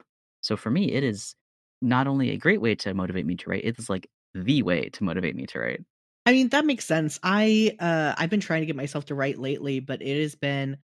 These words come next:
Speaker 2: so hard, but,
Speaker 1: Mm-hmm.
Speaker 2: oh, here's writing with a deadline and not, like,
Speaker 1: Exactly.
Speaker 2: a crazy deadline. It's
Speaker 1: Mm-hmm.
Speaker 2: a deadline that I can, like, like you said, I can back out of it if, like, stuff
Speaker 1: Right.
Speaker 2: happens, but it's still a deadline, which my A D H D brain needs. <laughs>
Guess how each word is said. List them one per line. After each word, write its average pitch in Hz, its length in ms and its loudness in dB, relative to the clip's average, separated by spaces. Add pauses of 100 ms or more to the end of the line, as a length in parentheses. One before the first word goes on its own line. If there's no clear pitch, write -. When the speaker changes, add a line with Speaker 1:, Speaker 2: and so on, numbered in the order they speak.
Speaker 2:
so 156 320 -2
hard, 147 480 2
but, 139 160 -2
Speaker 1:
Mm-hmm. - 60 -10
Speaker 2:
oh, 190 180 4
here's 190 320 0
writing 165 520 2
with 147 180 0
a 143 60 2
deadline 165 760 0
and 143 100 -2
not, 143 160 2
like, 170 160 -2
Speaker 1:
Exactly. - 0 -
Speaker 2:
a 160 60 4
crazy 156 460 -4
deadline. 202 640 2
It's 175 160 0
Speaker 1:
Mm-hmm. - 0 -
Speaker 2:
a 233 40 6
deadline 220 420 4
that 160 100 2
I 165 100 4
can, 170 160 0
like, 156 300 -2 (240)
like 262 100 2
you 233 60 4
said, 151 140 0
I - 80 0
can 269 140 0
back 233 200 2
out 185 160 4
of 180 80 0
it 180 160 2
if, 143 120 0
like, 143 220 -2 (100)
stuff - 540 -2 (340)
Speaker 1:
Right. - 140 -4
Speaker 2:
happens, 139 160 -14 (280)
but 170 100 2
it's 160 100 -2
still 254 240 0
a 220 80 4
deadline, 175 460 0
which 147 160 -6
my 151 180 -2
A 165 140 0
D 170 160 0
H 151 180 -4
D 151 140 -4
brain 139 360 -4
needs. 139 600 -10
<laughs> - 300 -4